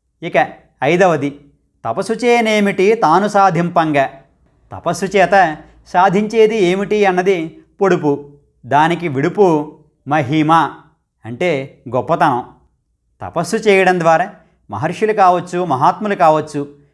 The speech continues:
గొప్పదనాన్ని పొందుతారు. అందుకే ఈ పొడుపుకి విడుపు మహిమ. ఇక ఆరవ పొడుపు ధర్మవ్యాధుడెవరు ధరణిలోన. ఈ ధర్మవ్యాధుని వృత్తాంతం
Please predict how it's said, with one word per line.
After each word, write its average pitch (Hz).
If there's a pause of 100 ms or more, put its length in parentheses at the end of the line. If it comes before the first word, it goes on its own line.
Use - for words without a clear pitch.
(140)
గొప్పదనాన్ని 180
పొందుతారు. 160 (540)
అందుకే 147 (460)
ఈ 139
పొడుపుకి 156 (100)
విడుపు 196 (540)
మహిమ. 147 (1500)
ఇక 214 (300)
ఆరవ 143
పొడుపు 190 (540)
ధర్మవ్యాధుడెవరు 185
ధరణిలోన. 165 (720)
ఈ 247
ధర్మవ్యాధుని 208
వృత్తాంతం 190